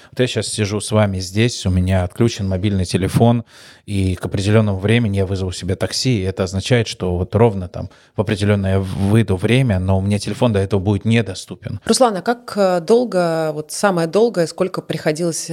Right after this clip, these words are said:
Speaker 2: ждать, э, гостя вашего? Ну вот, задержался, да, был недоступен и прочее.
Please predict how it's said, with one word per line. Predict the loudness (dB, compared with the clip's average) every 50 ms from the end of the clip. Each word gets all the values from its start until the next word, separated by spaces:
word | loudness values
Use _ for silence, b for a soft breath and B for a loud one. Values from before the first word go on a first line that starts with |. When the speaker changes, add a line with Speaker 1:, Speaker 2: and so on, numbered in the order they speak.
| -6
Speaker 2:
ждать, | -8 -6 -2 -2 -2 -2 -2 -6 -10 -14 -10 -8
э, | -6 -6 -6 -6 -6 -6 -8 -8
гостя | -6 -6 -6 -6 -6 -10 -12 -14
вашего? | -12 -12 -12 -14 -14 -16 -18 -18 _ _ _ _ _
Ну | 2 2
вот, | 4 2 0 -2 -8
задержался, | -10 -8 -6 -2 -2 -2 0 0 0 0 0 -2 -4 -6 -8 -4
да, | -2 0 0 0 0
был | -2 -2 -2
недоступен | -2 -2 0 0 -2 -2 -4 -8 -6 -8 -8 -4 -4 -4 -2 -2 -4 -4
и | -6 -6
прочее. | -6 -6 -6 -6 -6 -8 -12 -12 -12 -14 -14